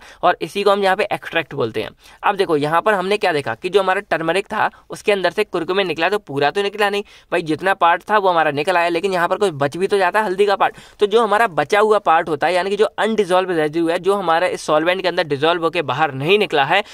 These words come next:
उसको हम क्या बोलते हैं? मार्क बोलते हैं। यानी कि एक तरह से कह सकते हैं ये हमारा एक तरह से अगर इस पर्पस से देखें तो ये बेस्ट हो गया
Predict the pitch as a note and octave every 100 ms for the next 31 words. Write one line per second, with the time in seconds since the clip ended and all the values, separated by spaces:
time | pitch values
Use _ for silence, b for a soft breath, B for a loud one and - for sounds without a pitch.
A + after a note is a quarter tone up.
0 | B - - G3+ G3+ G3 E3 D3 A3+ -
1 | - B2+ C3+ C#3 C3 A#2+ C3 D#3 F3+ F#3
2 | F3 F3+ F#3+ D#3+ D#3 G3 F#3+ F#3 E3 E3+
3 | F#3+ - D#3+ G#3 B3+ b b - E3+ G3
4 | - A3+ F#3+ F3 F3+ F#3+ E3 F#3 G3 F#3+
5 | C#3+ C#3+ F3+ - C#3 D#3